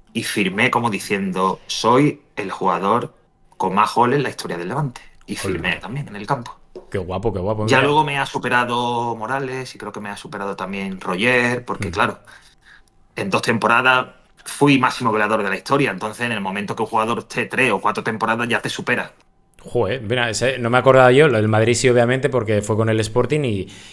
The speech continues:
Speaker 2: y eso sí que lo
Speaker 1: Mm.
Speaker 2: tengo más, más presente que lo del Levante, que, que fue una etapa también importante para ti en Primera División. Em, hablando de entrenadores, hemos hablado de Mourinho, hemos hablado, eh, o has mencionado, mejor dicho, apreciado. Manolo, ¿qué era para ti? Porque yo recuerdo que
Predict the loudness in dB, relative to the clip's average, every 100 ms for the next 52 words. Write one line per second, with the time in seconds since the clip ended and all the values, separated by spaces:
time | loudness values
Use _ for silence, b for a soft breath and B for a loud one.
0 | B -2 0 0 0 2 2 2 2 2
1 | 0 -2 -2 -2 -2 0 0 2 2 2
2 | 0 0 -2 0 -2 -4 B B -2 0
3 | 4 4 4 4 2 4 4 2 0 0
4 | 0 0 0 0 B B 2 4 4 4
5 | 2 2 2 2 2 2 2 0 0 -4
6 | B B -6 0 0 0 -6 -4 2 2
7 | 4 6 6 8 6 4 2 6 8 8
8 | 6 4 4 4 2 2 4 4 6 6
9 | 6 4 -2 -2 -2 -2 -4 -6 -12 0
10 | 4 4 4 2 4 4 4 2 0 0
11 | 0 0 2 4 4 4 0 B B B
12 | 4 6 8 8 8 6 6 4 2 -2
13 | -2 -2 2 4 4 4 4 4 4 2
14 | 2 -2 -12